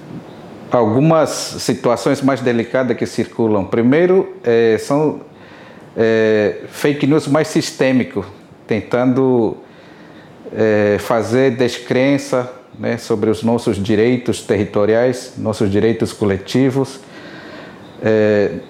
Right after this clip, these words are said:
n-, nas políticas anteriores falavam-se muito de que terra indígena é um empecilho para o desenvolvimento, é, regional sustentável.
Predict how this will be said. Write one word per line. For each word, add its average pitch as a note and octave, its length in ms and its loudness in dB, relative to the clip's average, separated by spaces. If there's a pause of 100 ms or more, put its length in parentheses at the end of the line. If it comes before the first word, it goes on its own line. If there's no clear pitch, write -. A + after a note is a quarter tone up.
(120)
n-, A2+ 600 2
nas B2 240 2
políticas C3 600 2
anteriores C3 560 2
falavam-se C3+ 760 0
muito F3 840 2
de A#2 220 0
que B2+ 200 0
terra D3 440 2
indígena D3 760 2 (100)
é B2 160 2
um C#3 240 2
empecilho C#3 680 0
para C3 240 0
o B2+ 40 2
desenvolvimento, A#2+ 1040 0 (800)
é, G2 100 2
regional A2+ 800 2
sustentável. F#2+ 920 -2